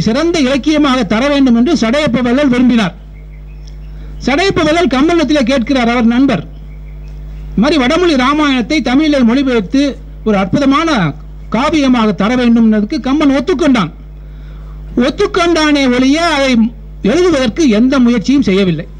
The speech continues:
நாட்கள் கடந்து கொண்டே இருக்கிறது. இனி ஆகாதுன்னு சொல்லி நேர குலோத்துங்க சோழனை போய் பார்க்கிறார் சடையப்ப வள்ளல்.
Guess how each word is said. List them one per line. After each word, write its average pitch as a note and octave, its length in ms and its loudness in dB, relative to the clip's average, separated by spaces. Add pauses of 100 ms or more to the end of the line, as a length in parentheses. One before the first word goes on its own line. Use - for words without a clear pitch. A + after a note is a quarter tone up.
(1080)
நாட்கள் G#3+ 400 0
கடந்து B3 240 4
கொண்டே B3 240 2
இருக்கிறது. G#3+ 400 2 (960)
இனி C#4 120 4 (160)
ஆகாதுன்னு C#4+ 460 2
சொல்லி C#4 180 4 (100)
நேர C#4 260 2 (180)
குலோத்துங்க E4+ 500 0
சோழனை C4+ 320 2
போய் D4 180 -2
பார்க்கிறார் A#3 420 0
சடையப்ப A3+ 380 0
வள்ளல். D3+ 240 -2